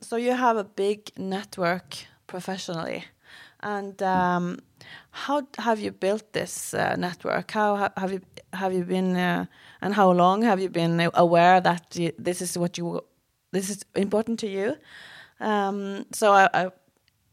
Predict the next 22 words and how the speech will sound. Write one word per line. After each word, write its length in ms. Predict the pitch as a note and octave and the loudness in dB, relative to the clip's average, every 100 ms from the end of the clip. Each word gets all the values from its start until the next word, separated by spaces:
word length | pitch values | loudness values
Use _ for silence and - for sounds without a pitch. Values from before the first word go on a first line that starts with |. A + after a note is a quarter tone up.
| _ | _
I 100 | G3 | -4
learned 240 | G3+ G3 G3 | 0 -2 -4
that 140 | G3 | -8
you 120 | A3 | -8
two 240 | A#3 A3 F#3+ | -6 -8 -4
met 520 | F3+ - - - - - _ _ - | -6 -8 -12 -12 -14 -20 _ _ -10
at 100 | G3 | -4
LinkedIn, 560 | G3 A3+ - C4 C4+ | -2 -2 0 0 2
which 220 | G#3 G3+ F#3+ | 0 0 -4
is 160 | F#3+ | -4
a 220 | F#3+ F3+ F3 | -2 -2 -2
kind 240 | G3+ F#3 F#3 | -2 0 0
of 240 | F3+ - - _ _ - - - - | -2 -6 -18 _ _ -20 -20 -2 6
arena 560 | G#3 A#3+ C4 C4+ C#4 C#4+ | 8 8 8 8 8 6
to 300 | C#4 A#3+ A3 | 6 8 8
network 520 | A#3+ C4 C4 C4 C4+ | 8 6 6 2 4
with, 240 | C#4 B3 - | -2 -6 -6
with 180 | B3 A#3+ | -4 -4
each 140 | A#3 | 0
other 320 | A3+ A3+ G#3 | 2 4 4
digitally. 540 | G3 G#3 A#3+ C4+ C#4 B3 | 2 0 2 2 2 6
But 260 | A#3+ A#3+ | 4 4